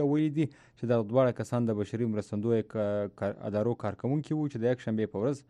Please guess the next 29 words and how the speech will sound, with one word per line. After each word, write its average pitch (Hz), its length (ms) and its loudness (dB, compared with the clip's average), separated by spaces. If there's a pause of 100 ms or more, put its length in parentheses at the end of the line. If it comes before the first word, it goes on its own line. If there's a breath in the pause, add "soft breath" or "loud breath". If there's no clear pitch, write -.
(360 soft breath)
هیواد 107 240 -2
ته 95 120 -8
رسېدلي 98 380 -4
دي. 98 80 -2 (420 soft breath)
ولې 113 200 4
خوا 113 160 4
د 107 100 -2
خوړو، 113 340 2 (160)
خوړو 120 200 2 (140)
نړیوال 113 380 2
پروګرام 120 360 2
ویل 131 200 2
دي 127 60 -2
چې 120 120 -6 (100)
د 104 120 0
هغوی 127 240 0
کارکوونکي 135 480 0
د 117 140 2
حوثیانو 139 340 0
لخوا 147 320 0
نه 113 140 2
دي 87 100 -4
نیول 85 280 -12
شوي. 98 160 -6 (1200 soft breath)
د 135 100 2
پاکستان 180 380 2
حکومت 175 280 0
د 151 120 0
پخوانی 151 340 0